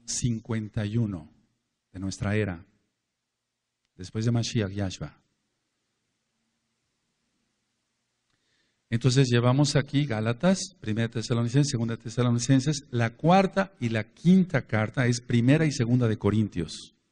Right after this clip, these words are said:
Primera y Segunda de Corintios es la cuarta y quinta carta.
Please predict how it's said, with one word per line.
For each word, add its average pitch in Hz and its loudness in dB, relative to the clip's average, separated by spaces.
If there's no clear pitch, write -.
Primera 123 4
y 110 -6
Segunda 113 -2
de 104 -2
Corintios 120 0
es 110 -2
la 101 -4
cuarta 110 -4
y 98 -6
quinta 107 -6
carta. 135 -2